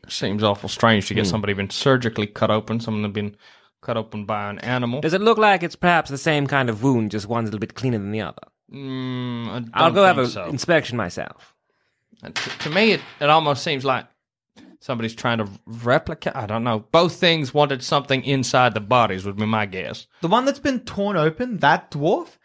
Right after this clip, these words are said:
Speaker 3: it looks a lot fresher.
Speaker 2: Right.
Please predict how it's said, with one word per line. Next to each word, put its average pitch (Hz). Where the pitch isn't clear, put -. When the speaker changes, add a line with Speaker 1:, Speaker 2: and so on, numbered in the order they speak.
Speaker 3:
it 180
looks 226
a 294
lot 226
fresher. 185
Speaker 2:
Right. 104